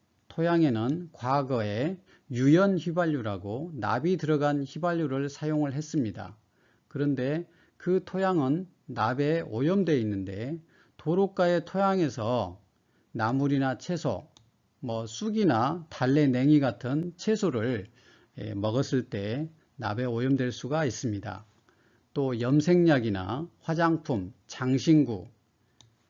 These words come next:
그리고 어린이의 장난감 왕구류의 페인트에서 납이 들어 있습니다. 과거에는 납 중독 원인이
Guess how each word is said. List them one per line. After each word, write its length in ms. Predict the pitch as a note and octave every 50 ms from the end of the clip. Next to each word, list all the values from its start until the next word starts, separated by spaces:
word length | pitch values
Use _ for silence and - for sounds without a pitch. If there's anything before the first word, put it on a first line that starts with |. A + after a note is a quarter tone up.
| _ _ _
그리고 540 | - - C3 D3 D3 D3+ E3+ F3+ F#3+ G3+ G3 -
어린이의 640 | - A#2 C3 C#3+ E3 F3+ F3 E3 D#3+ E3 E3 E3
장난감 720 | D#3+ - - B2 B2 C#3 D3 D3+ D3 - D3 C#3+ C#3 C3+ A#2
왕구류의 840 | G#2 G#2 A2+ B2+ B2+ D3 D#3+ D#3+ D3+ C3 A2+ A2+ B2 C#3 D#3+ F3 D3+ - _
페인트에서 960 | - F#3 G3+ G#3 G#3+ G3+ - - D#3+ C3 A2 G2 G#2 G#2+ A#2 A2 F#2 F#2 G2+ A#2
납이 540 | A2 G2+ G#2 G#2 A2 A2 B2+ D3 D#3+ D#3 D#3
들어 200 | - A#2+ A#2+ A2+
있습니다. 600 | G#2 F#2 - - G#2+ G#2 G2+ - G2+ G2+ G#2+ - _ _ _ _ _ _ _ _ _ _ _ _ _ _
과거에는 880 | - - C#3+ D3 E3 E3 F#3+ F#3+ F3+ E3 C#3 B2 C3+ D3 C#3 A2 F#2+ - -
납 280 | B2+ A2 A2 A#2 A2+ -
중독 360 | - D#3 D#3 D3+ E3+ D3+ C3+
원인이 640 | B2 A#2+ C3 C#3+ C#3 B2+ G#2+ A#2 C3+ D#3+ F#3+ F#3